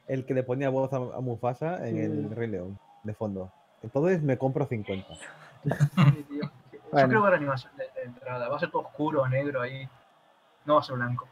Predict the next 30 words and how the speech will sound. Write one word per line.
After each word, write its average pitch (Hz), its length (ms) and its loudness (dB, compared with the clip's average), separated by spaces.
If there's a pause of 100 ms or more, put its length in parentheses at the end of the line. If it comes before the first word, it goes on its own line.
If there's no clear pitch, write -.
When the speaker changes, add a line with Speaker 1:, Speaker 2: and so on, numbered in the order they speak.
(360)
Speaker 2:
Bueno, 139 240 2
vamos 175 240 10
con, 147 460 8 (220)
Speaker 1:
<laughs> - 240 -2
Speaker 2:
vamos 185 260 10
con, 165 180 12 (680)
mm, 143 40 -2
no 147 100 6
sé 156 140 6
si 156 60 8
coinciden, 151 460 6
Speaker 1:
Va 135 300 6
Speaker 2:
la 135 40 10
Speaker 1:
a 135 40 8
ser 147 120 12
Speaker 2:
peor, 160 140 12
Speaker 1:
marrón 143 360 6
el 131 160 0
color 135 240 2
de 151 80 8
tus 147 180 0
pantalones. 135 560 0 (180)
<laughs> - 680 2 (1500)
Speaker 2:
la 160 260 10
peor 165 280 12
carta 170 360 12
de 139 300 12
la 135 120 8
mini 139 160 2
expansión, 165 460 6